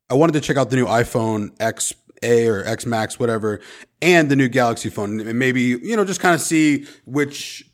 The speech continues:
one I'd be more interested in. Um, I decided that I didn't like the iPhone and I wasn't looking in, to upgrade or, or transition. So I decided I was gonna give this Samsung a shot and kinda see what all the hype's about. Um, I decided it wasn't for me. So I go to return the phone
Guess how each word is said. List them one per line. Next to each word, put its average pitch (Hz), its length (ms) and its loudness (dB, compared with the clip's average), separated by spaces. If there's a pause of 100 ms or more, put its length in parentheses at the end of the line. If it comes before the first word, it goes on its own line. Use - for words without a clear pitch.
(120)
one 131 300 2
I'd 123 140 4
be 120 80 0
more 107 180 0
interested 98 340 -6
in. 87 240 -10 (460)
Um, 104 300 0
I 110 80 0
decided 123 460 0
that 117 120 0
I 107 60 0
didn't 127 220 0
like 131 180 2
the 123 80 -2
iPhone 107 640 -2
and 104 140 -6
I 101 80 -2
wasn't 110 440 -2
looking 110 340 -2
in, 101 180 -4
to - 140 -6
upgrade 95 640 -2 (120)
or, 95 580 -2
or 95 240 -2
transition. 135 720 -2 (400)
So 147 160 0
I 135 80 2
decided 151 300 2
I 135 40 4
was 135 100 0
gonna 139 120 -2
give 135 140 2
this - 280 -6
Samsung 143 600 -2
a 127 40 0
shot 117 320 0
and 101 140 -8
kinda 107 180 -6
see 101 140 -4
what 92 80 -2
all 90 80 -4
the 90 80 -4
hype's 139 260 0
about. 120 560 0 (400)
Um, 92 480 -4
I 123 100 0
decided 139 320 2
it 123 80 0
wasn't 120 240 -2
for - 120 -10
me. 104 160 -4
So 127 180 -2
I 127 100 2
go 175 160 0
to 214 80 0
return 160 460 0
the 127 100 0
phone 92 540 -6